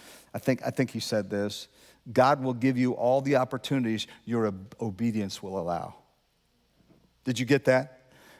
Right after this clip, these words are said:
God will give you all the opportunities your obedience will allow. Wow. You might begin at some point sharing how you became a believer,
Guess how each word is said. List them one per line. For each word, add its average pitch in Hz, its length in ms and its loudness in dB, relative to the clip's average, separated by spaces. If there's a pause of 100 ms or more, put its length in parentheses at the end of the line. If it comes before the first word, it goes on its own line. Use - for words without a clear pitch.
(140)
God 143 300 6
will 139 120 4
give 131 260 4
you 135 200 4
all 143 540 4
the 139 180 2
opportunities 127 840 -2
your 120 280 0
obedience 113 760 0
will 107 160 -2
allow. 90 480 -2 (1800)
Wow. 90 360 -10 (2500)
You 123 140 2
might 127 260 4
begin 127 580 2 (400)
at 127 140 -4
some 135 240 2
point 117 240 -2
sharing 131 420 2
how 120 300 2
you 123 160 2
became 123 380 0
a 117 60 0
believer, 113 600 0